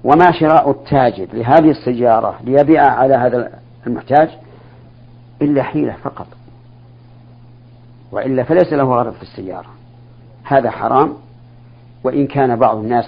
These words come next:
قد يفتي بجوازه، فإن قول النبي صلى الله عليه وعلى آله وسلم: "إنما الأعمال بالنيات"،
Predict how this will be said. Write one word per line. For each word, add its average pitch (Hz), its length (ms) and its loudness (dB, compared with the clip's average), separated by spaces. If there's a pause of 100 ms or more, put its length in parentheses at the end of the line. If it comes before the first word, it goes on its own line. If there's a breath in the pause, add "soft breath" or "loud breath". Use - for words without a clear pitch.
(140)
قد 120 180 -6
يفتي 135 260 -4
بجوازه، 131 540 0 (1400)
فإن 123 520 -2 (320)
قول 131 200 2
النبي 117 340 -4
صلى 113 200 -8
الله 113 320 0
عليه 117 300 0
وعلى 117 440 -2
آله 120 100 -2
وسلم: 117 500 -6
"إنما 135 300 2
الأعمال 123 320 0
بالنيات"، 120 460 0